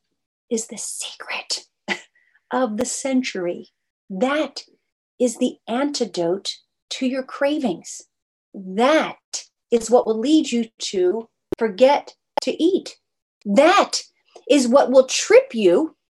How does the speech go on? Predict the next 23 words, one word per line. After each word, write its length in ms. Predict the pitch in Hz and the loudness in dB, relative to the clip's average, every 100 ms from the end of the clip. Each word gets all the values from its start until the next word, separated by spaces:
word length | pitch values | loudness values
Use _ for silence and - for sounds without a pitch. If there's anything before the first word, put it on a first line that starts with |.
| - | 4
into 640 | 359 480 - 202 220 269 - | 4 4 2 2 2 2 4
intermittent 380 | 330 330 285 294 | 8 8 6 4
fasting 680 | 320 349 370 - 269 277 277 _ - | 6 6 4 0 2 0 -4 _ -4
without 300 | 285 294 302 | 2 4 4
even 180 | 294 | 2
realizing 680 | 285 339 359 220 160 165 156 | 2 0 0 -4 -6 -8 -12
it. 160 | - - _ _ _ - | -16 -20 _ _ _ -14
That 640 | 190 254 349 381 233 - - _ _ - | 0 2 4 2 0 -6 -12 _ _ 0
is 160 | 233 | 2
what 160 | 254 269 | 4 4
will 100 | 233 | 4
get 260 | 254 262 | 4 4
you 100 | 254 | 2
to 100 | 233 | 2
the 60 | 226 | 2
place 380 | - 254 262 - | 2 2 2 -2
where 120 | 226 | -4
you 140 | 220 220 | -4 -4
say, 280 | - 240 262 | 2 4 4
like 180 | 226 | 4
my 100 | 214 | 0
Shift 300 | 202 - 247 | -4 -4 -4
Insiders, 760 | 220 202 254 269 262 240 - | -4 -4 0 2 2 0 -4